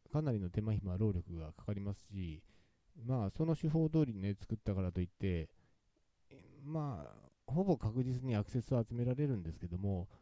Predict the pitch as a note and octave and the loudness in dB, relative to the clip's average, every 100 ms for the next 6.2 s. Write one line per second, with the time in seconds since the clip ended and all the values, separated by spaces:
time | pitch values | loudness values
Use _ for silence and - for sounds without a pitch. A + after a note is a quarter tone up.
0 | _ - G#2+ - - C3+ D#3 D3+ G2+ F#2 | _ -8 -6 -2 0 2 0 0 -2 0
1 | F2+ G2 F#2+ F#2+ G2 F2 F2 F#2 D#2+ D2+ | 2 2 0 0 -4 -4 -4 -4 -6 -12
2 | - F#2 D#2+ - - - _ - - C3 | -6 -4 -4 -8 -20 -20 _ -16 -6 0
3 | E3 C#3 F#2+ G2+ F#2+ E2+ E2 F#2 F#2+ F#2+ | 2 2 -2 -2 -4 -4 -6 -8 -4 2
4 | A#2 C3 C3 C3 C#3 C#3 G#2+ - - A2+ | 2 2 0 -2 -2 -4 -4 -10 -4 0
5 | A2+ G#2+ - - - _ - A2+ C3 B2+ | 0 -2 -6 -18 -18 _ -4 -2 2 4
6 | F#2 E2 | 4 0